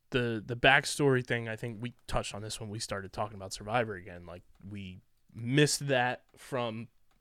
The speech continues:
early seasons, and now that it's back, it's a, a very cool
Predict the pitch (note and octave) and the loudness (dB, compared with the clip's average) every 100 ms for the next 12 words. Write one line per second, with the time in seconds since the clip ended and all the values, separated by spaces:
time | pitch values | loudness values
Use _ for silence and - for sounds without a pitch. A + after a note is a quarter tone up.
0 | _ - D#3 D3+ C3 - C#3 B2+ A#2 A2+ | _ 4 6 8 4 0 -2 -2 -4 -4
1 | A#2 A2+ G#2+ G#2 - G2+ G2+ G2 G#2 G2+ | -2 -2 -2 -8 -8 -8 -8 -12 -10 -8
2 | - A2 G#2+ G#2 G2+ G2+ | -8 -6 -4 -6 -6 -12